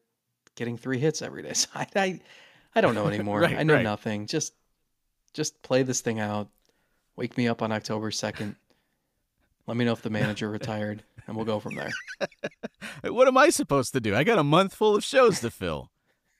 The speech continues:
Speaker 2: You're not gonna abandon me like that. I am glad you brought that up because it is something that, as this year has unfolded, we talked about a little bit with Cole Calhoun, that I'm just not stressing over the daily lineup choices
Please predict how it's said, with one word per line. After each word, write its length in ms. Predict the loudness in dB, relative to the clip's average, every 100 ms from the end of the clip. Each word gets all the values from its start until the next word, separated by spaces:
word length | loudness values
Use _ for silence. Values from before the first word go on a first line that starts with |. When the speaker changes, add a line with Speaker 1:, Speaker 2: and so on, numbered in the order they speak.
| _ _ -12
Speaker 2:
You're 120 | -6
not 120 | -4
gonna 160 | -4 -6
abandon 420 | -4 -2 -2 -2
me 120 | -4
like 260 | -6 -8 -6
that. 240 | -6 -6 -8 _ _ 2
I 140 | 4
am 100 | 4
glad 240 | 4 4 4
you 80 |
brought 220 | 2 2 2
that 140 | 0
up 180 | 0 -4
because 420 | -8 -6 -6 -8 -14 _ _ _ _ _
it 120 | 0 2
is 140 | 2
something 460 | 2 0 0 0 0
that, 260 | -2 -2 -4
as 200 | -6 -4
this 200 | -4 -2
year 120 | 0
has 140 | 0 0
unfolded, 420 | -2 -2 -2 -2
we 80 | -2
talked 260 | 0 0
about 180 | -2 -4
a 60 | -2
little 180 | -4
bit 120 | -4 -6
with 140 | -6
Cole 180 | -6 -6
Calhoun, 600 | -4 -6 -4 -4 -4 -4
that 140 | -6
I'm 140 | -6 -8
just 220 | -8 -4
not 260 | -2 -2 -4
stressing 500 | -4 -4 -2 -2 -2
over 160 | -4
the 100 | -6
daily 300 | -6 -6 -4
lineup 340 | -4 -4 -4 -6
choices 460 | -4 -4 -4 -8